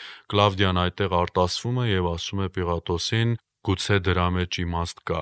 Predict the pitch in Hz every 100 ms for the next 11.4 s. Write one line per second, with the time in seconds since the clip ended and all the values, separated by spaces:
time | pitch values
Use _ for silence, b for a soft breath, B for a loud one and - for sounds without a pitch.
0 | 82 - 90 85 - 92 87 87 101 -
1 | 95 - 95 95 - 85 - - 90 -
2 | 82 90 - 87 87 87 92 85 82 -
3 | 92 82 85 73 B B B B - 98
4 | 117 - - 87 80 82 80 82 82 80
5 | - 82 82 82 80 69 - - 80 -
6 | 90 - 87 85 85 85 82 85 82 82
7 | 87 87 - 107 90 - 85 - 90 80
8 | 82 82 78 82 - 98 80 - - -
9 | - - - - - - - 82 85 -
10 | 87 87 90 85 85 85 87 85 82 78
11 | 80 - - -